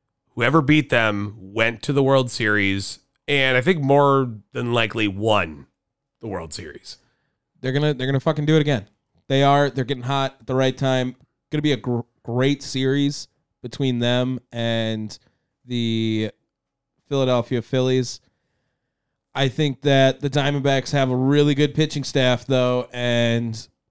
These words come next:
Speaker 2: i-, if they get situational hittings, they had that one game where they hit four homers in one inning, which seems weird. It was the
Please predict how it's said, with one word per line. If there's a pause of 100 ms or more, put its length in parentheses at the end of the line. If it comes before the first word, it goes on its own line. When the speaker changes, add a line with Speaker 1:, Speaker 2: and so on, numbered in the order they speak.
(320)
Speaker 2:
i-,
if
they
get
situational
hittings,
they
had
that
one (120)
game (360)
where
they
hit
four
homers
in
one
inning, (440)
which
seems
weird.
It
was
the